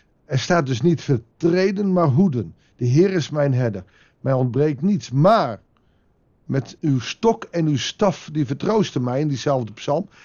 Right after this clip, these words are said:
daar is dit. Hij zal met een ijzeren herderstaf heersen. Waarom? Omdat hij wil redden wie er te redden valt. Hij wil, hij wil ze allemaal bij de kudde houden.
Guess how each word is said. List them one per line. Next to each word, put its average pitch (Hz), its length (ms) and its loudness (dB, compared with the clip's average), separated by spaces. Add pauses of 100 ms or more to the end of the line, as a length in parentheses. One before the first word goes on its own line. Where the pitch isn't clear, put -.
(160)
daar 165 180 0
is 131 120 0
dit. 220 220 0 (240)
Hij 180 220 2
zal 226 340 2
met 175 280 2
een 127 200 -4 (560)
ijzeren 226 560 4
herderstaf 180 540 2
heersen. 127 440 0 (340)
Waarom? 175 420 4
Omdat 170 420 4
hij 139 200 4
wil 127 240 4
redden 233 440 6
wie 190 260 2
er 165 280 2
te 160 160 0
redden 147 340 2
valt. 104 280 -8 (380)
Hij 120 160 -2
wil, 127 340 0 (340)
hij 127 140 -2
wil 127 180 4
ze - 220 -10
allemaal 226 380 6
bij 165 180 2
de 151 80 2
kudde 165 320 0
houden. 110 400 -4